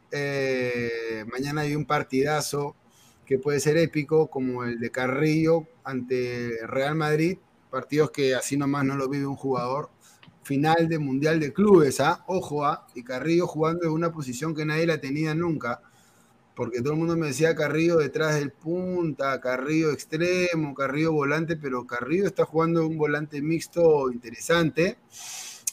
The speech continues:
Eh, y nada, Paolo Guerrero también podría estar haciendo un debut,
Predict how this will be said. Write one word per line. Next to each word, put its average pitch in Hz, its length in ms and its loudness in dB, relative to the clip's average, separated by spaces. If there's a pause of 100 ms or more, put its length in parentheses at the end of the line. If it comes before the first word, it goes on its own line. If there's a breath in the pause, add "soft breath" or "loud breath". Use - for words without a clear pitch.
(120)
Eh, 123 1040 0 (100)
y 143 160 4
nada, 185 420 8
Paolo 175 360 6
Guerrero 180 340 6
también 170 320 2
podría 165 400 4
estar 170 280 2
haciendo 175 360 -2
un 180 100 0
debut, 175 380 2